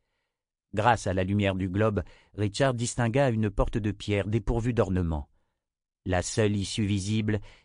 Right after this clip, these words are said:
et qui permettait simplement d'entrer dans l'étrange pièce vide au milieu de laquelle trônait ce qui paraissait être un gros bloc de pierre. «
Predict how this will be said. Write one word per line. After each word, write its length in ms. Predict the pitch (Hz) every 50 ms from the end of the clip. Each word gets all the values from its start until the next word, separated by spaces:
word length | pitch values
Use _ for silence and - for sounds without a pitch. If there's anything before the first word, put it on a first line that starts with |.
| _ -
et 220 | - 110 110 113
qui 160 | - - 127
permettait 440 | 113 - 131 120 117 117 110 - 123
simplement 500 | - - 135 131 - 127 117 120 117 113
d'entrer 420 | 110 110 110 107 - - 120 110 101
dans 160 | 98 98 98
l'étrange 460 | 98 98 92 - - 104 98 - -
pièce 360 | - - 107 101 95 - -
vide 400 | 104 95 101 98 95 98 98 - -
au 140 | - 110 101
milieu 280 | 104 104 98 98 104 101
de 80 | 101
laquelle 460 | 98 101 98 95 - - 107 101 95 -
trônait 400 | - - - 107 98 98 98 95
ce 180 | - - -
qui 200 | - - - 90
paraissait 460 | - - 92 101 98 - - 101 92 -
être 320 | 98 95 92 - - - -
un 180 | 107 98 95 90
gros 240 | 85 90 95 107 92
bloc 280 | 87 104 101 90 85
de 100 | 87 92
pierre. « 540 | 82 - - - 85 73 69 64 - - _